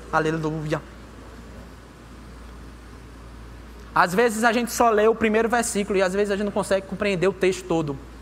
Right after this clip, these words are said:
Mas no versículo seguinte, glória a Deus por isso, "Mas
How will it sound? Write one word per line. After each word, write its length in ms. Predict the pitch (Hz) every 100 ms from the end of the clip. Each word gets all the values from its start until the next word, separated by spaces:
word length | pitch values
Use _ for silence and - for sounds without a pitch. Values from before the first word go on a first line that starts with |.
| - - - - - - - - - - - - - - - - - - - - -
Mas 200 | 160 190
no 80 | 254
versículo 440 | 262 262 302 294
seguinte, 440 | - 240 202 220
glória 340 | 214 190 233 247
a 20 |
Deus 240 | 202 226
por 180 | - -
isso, 440 | 254 254 - 294 285 - - - -
"Mas 800 | 202 269 339 359 370 370 - -